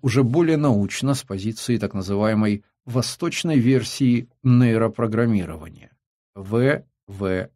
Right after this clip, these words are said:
Н. представляющий один из четырех уровней вот уже тридцать лет разрабатываемой мною новой области практической психологии интегрального нейропрограммирования человеческой жизни –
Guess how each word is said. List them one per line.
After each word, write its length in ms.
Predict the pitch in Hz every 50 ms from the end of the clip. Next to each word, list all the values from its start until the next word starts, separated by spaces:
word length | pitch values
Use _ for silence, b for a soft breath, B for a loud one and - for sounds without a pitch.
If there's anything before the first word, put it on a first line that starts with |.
| _
Н. 320 | - 110 95 - - - _ _ _ _ _ _ _ -
представляющий 680 | 151 139 - - 190 196 214 202 185 - - - 175 160
один 320 | - - 143 135 165 151
из 60 | 139 131
четырех 480 | - - 120 131 131 127 110 - -
уровней 480 | 151 143 139 123 123 127 123 117 - - -
вот 260 | 113 120 131 131 127
уже 440 | 117 101 117 131 127 120 120 - - _ _ -
тридцать 500 | 160 170 190 - - - - 156 - 123
лет 400 | 113 113 104 104 - - - - _ _ _
разрабатываемой 1200 | - 120 123 110 110 117 117 107 110 110 104 107 - 107 98 98 95 95 92 95 90 87 87 - -
мною 400 | 127 127 135 156 175 180 180 160
новой 320 | 139 120 127 131 123 113 104
области 440 | 104 95 95 92 - - - -
практической 560 | - 110 101 101 - 101 98 - - - - -
психологии 760 | - - 131 - - 151 170 185 185 160 165 165 151 135 b b b b b _ _ _ -
интегрального 1000 | 180 175 143 135 139 120 104 113 123 135 135 139 139 147 156 160 165 170 165 165 _ _ _ -
нейропрограммирования 1700 | 113 117 127 131 123 123 123 135 139 143 143 139 - 110 104 95 101 101 98 104 120 123 120 127 131 127 123 117 120 120 120 120 117
человеческой 680 | 110 - - 156 131 107 98 90 80 - - - - 101
жизни – 460 | 92 - - 82 - - 67 65 -